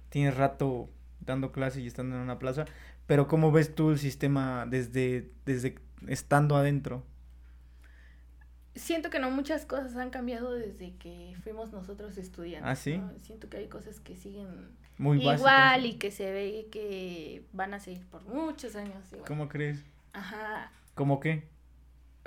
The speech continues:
Speaker 2: Pues, por ejemplo, la, la manera en, de enseñar.
Speaker 1: Ujú. ¿Muy cuadrada?
Speaker 2: Ah, ajá, muy cuadrada, muy que... No, es que, pues, yo ya llevo años haciéndola así y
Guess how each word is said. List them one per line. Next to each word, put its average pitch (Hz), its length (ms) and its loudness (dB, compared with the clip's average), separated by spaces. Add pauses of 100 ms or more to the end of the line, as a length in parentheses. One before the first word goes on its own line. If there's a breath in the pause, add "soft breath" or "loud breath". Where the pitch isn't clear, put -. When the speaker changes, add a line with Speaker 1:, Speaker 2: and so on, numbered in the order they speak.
(140)
Speaker 2:
Pues, 233 800 -4
por 240 120 -4
ejemplo, 269 240 -2
la, 196 380 -4
la 190 760 -6 (400)
manera 220 480 -4
en, 185 220 -10
de 196 120 -8
enseñar. 202 720 -12 (200)
Speaker 1:
Ujú. 139 340 -6 (160)
¿Muy 156 180 2
cuadrada? 147 540 2
Speaker 2:
Ah, - 480 -12
ajá, 240 420 -8
muy 233 200 -10
cuadrada, 208 680 -14
muy 190 400 -12
que... 190 600 -14 (160)
No, 247 320 2
es 247 120 2
que, 262 280 2
pues, - 260 -18
yo 240 140 -2
ya 269 100 -2
llevo 277 260 2
años 262 340 -4
haciéndola 226 440 -10
así 196 160 -12
y 233 480 -14